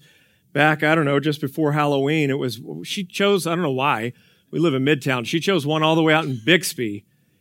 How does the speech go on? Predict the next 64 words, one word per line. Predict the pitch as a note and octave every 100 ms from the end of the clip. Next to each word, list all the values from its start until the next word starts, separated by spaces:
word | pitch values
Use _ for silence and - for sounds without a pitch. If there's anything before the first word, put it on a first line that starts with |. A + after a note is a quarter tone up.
| -
And | D3
I | D#3
drove | F3+ G3+ F#3
out | F#3 G3
there | F#3
and | F3+ F#3
then | E3+
had | F#3+
to | F3
drive | C#3+ E3 E3
from | C#3+ - G#3 B3+ A#3 F3 E3 -
the | D3+ D3
pumpkin | C#3 F3 D#3+ D#3+
patch | C#3+ D#3 D3+ - - -
to | G3+ G3 F#3+ F3+ E3 _ _ _ _
here. | - A3 A3+ A#2+ G2+ B2
And | - D#3
I, | G3 - - -
it | F#3+
just | F3+ E3
hit | G#3 B3+
me | G3+ D#3+ -
as | C#3 D3+
I |
was | D#3 C#3
driving | C#3+ D#3 C#3+
back. | D#3 F3+ D#3+
I |
should | D3+ F#3
have | C#3+
known | D3
this | C#3+ C3
already, | C3 D#3
but | C#3+ D3
I |
mean, | E3+ D3+
that | G3+
is | C#4+ E3
a |
different | C3+ A2+ D#3+ G3 G#3 E3+
world | C#3+ A#2+ F#3 B3+ F#3+ C3+
out | A2 G#2+
there. | A#2
Like, | A2+ A#2+
if | C3+
you | E3+ B3
live, | D#3+ G#3+ G3+ - - - _ - -
and | -
I'm | G3+
not | B3+ G3+
saying | G#3
people | F#3 G3
are | F3
weird, | D#3 D#3 A#3+
I'm | F3+
just | G#3 F#3
saying, | G#3 F#3+
like, | E3 D#3+
why | E3+ B3+
would | D4 A#3
you | A#3+ A3
ever | A3 A#3 G3
come | - A#3+ D4+
here | G#3+ D#3+ D3 G#2+ D#3+